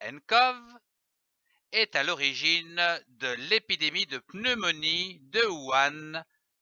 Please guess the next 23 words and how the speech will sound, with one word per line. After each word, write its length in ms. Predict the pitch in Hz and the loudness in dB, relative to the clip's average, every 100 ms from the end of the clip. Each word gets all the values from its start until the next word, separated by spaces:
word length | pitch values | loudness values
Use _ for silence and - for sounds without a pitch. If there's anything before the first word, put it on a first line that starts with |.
| _ | _
signalée 840 | - - 190 160 139 139 170 147 | -12 -6 -4 0 2 4 2 0
dès 380 | 135 147 254 269 | -8 0 2 4
décembre 760 | 226 196 - 180 180 180 165 170 _ _ | 4 2 2 0 0 -4 -6 -14 _ _
deux 280 | 127 202 202 | -2 0 2
mille 220 | 233 208 | 0 0
dix-neuf. 460 | 156 131 110 90 - - - - _ _ _ _ _ _ _ _ _ _ _ _ | -4 -6 -10 -12 -14 -20 -20 -20 _ _ _ _ _ _ _ _ _ _ _ _
Son 240 | - 196 202 | -4 0 4
génome 640 | 190 190 220 269 277 233 | 4 2 2 2 0 -4
est 140 | - 135 | -8 -6
constitué 880 | 151 151 - 151 - 151 156 156 139 | -4 -6 -6 -12 -8 -2 0 0 0
d'un 400 | 107 113 107 120 | -6 -6 -2 4
A 320 | 127 135 139 | 6 6 4
R 80 | 143 | 4
N 380 | 175 208 202 - | 2 2 -4 -18
simple 640 | - - - 262 247 190 143 | -18 -8 2 4 4 -2 -4
brun 400 | 120 139 185 - _ _ _ _ _ _ _ _ | 0 0 0 -4 _ _ _ _ _ _ _ _
de 120 | - | 0
vingt-neuf 640 | 170 147 226 226 226 214 - | 0 4 2 2 0 -2 -2
mille 500 | 196 196 180 139 107 - | 0 2 4 2 -2 -8
neuf 480 | 135 170 220 262 - | -20 -8 -2 -2 -4
cent 260 | - 208 | 0 2
trois 400 | 190 - 165 135 | 2 0 2 2
nucléotides 1300 | 117 151 233 - 196 190 170 - 156 151 160 160 170 | 0 -4 -4 -2 -2 0 0 -2 -2 -2 -2 -6 -12